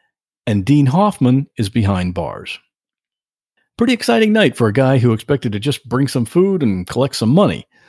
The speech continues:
Like most people who are in some kind of situation like this, he said he doesn't consider himself a hero, but he is. If you'd like to contact Joey and congratulate him on his quick thinking,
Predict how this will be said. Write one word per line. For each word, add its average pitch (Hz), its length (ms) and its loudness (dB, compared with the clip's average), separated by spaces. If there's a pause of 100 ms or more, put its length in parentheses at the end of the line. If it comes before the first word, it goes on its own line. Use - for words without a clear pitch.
(800)
Like 156 140 -2
most 233 280 0
people 254 440 0
who 185 120 4
are 175 60 4
in 175 80 2
some 180 180 0
kind 180 200 2
of 165 60 0
situation 170 520 0
like 196 200 0
this, 214 300 -2 (380)
he 190 140 -2
said 180 360 0
he 160 140 -2
doesn't 151 300 0
consider 180 420 -2
himself 135 400 0
a 120 60 0
hero, 92 480 -4 (720)
but 214 120 2
he 104 160 0
is. - 340 -8 (1120)
If 113 120 -4
you'd 151 100 2
like 220 160 2
to 160 60 0
contact 180 460 0
Joey 190 440 0 (100)
and 120 140 0
congratulate 143 680 -2
him 170 160 0
on 120 100 0
his 98 160 -4
quick - 380 -6
thinking, 185 480 0